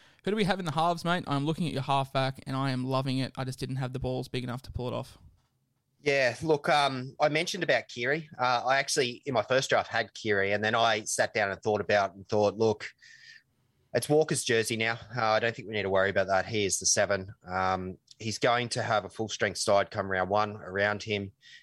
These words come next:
Speaker 2: He is gonna be the goal kicker. He's gonna have a full preseason and off-season of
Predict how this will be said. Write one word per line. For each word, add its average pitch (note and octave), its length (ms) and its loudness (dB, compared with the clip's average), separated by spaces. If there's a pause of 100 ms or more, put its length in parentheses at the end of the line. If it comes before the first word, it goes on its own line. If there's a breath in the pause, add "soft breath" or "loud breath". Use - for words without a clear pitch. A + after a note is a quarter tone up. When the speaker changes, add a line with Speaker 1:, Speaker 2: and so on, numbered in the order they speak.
Speaker 2:
He G2+ 140 -4
is A2+ 80 0
gonna G#2+ 180 -2
be G#2 120 2
the F#2 100 -6
goal G2 220 2
kicker. G#2 360 -4 (520 loud breath)
He's G3 100 -6
gonna G#2 140 0
have G2 140 0
a F#2 40 -6
full A#2 380 -2
preseason G2+ 640 -2 (260)
and G2+ 160 -2
off-season F#2+ 680 -2
of - 80 -14